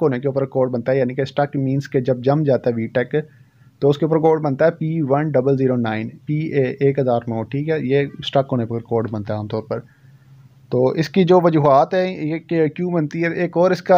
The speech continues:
अ, जो वीटेक ख़राब होने के ऊपर जो सा दो बड़ी प्रॉब्लम्स आ जाती हैं। नंबर वन, ए, इसके अंदर, ए, एक तो फ्यूल एफिशिएंसी काफ़ी ज़्यादा डाउन हो जाती है और प्लस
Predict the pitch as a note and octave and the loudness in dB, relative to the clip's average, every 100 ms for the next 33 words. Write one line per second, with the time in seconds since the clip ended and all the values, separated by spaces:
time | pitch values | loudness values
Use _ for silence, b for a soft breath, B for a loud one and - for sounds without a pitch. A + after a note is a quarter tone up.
0 | F3 D#3 D#3 C#3+ C#3 D3 C#3+ C#3 C#3+ E3+ | 6 6 4 4 2 2 2 0 0 0
1 | E3 C#3 C#3+ D#3+ C#3 D3+ D#3 C#3+ C#3 D3+ | 0 2 2 2 -2 -4 -2 -2 2 4
2 | C#3 A#2+ B2 D3 D#3+ C3+ B2+ C3 C3 C3 | 4 2 2 2 2 -2 0 0 2 2
3 | B2 C3+ C3 B2 B2 C#3 D3+ C#3+ B2 C#3 | 2 -2 0 0 -2 -2 -2 -2 -2 0
4 | D3 E3+ F3+ b b b b b - C3 | 0 -2 -6 b b b b b -4 -4
5 | - D3+ - E3 D#3+ E3 E3 - D3 D3+ | -2 -6 -2 0 4 4 4 2 0 2
6 | D#3 E3 D#3 D#3 E3 D3 D3+ D3+ C3+ E3+ | 0 0 2 4 4 2 0 0 -2 -2
7 | E3+ D#3 E3 D#3 D3+ - C#3+ E3+ D3 D3 | 2 2 2 0 2 2 2 0 0 -2
8 | D#3+ E3 D#3+ D3+ C#3+ D3+ | -4 -2 -2 -2 -2 -2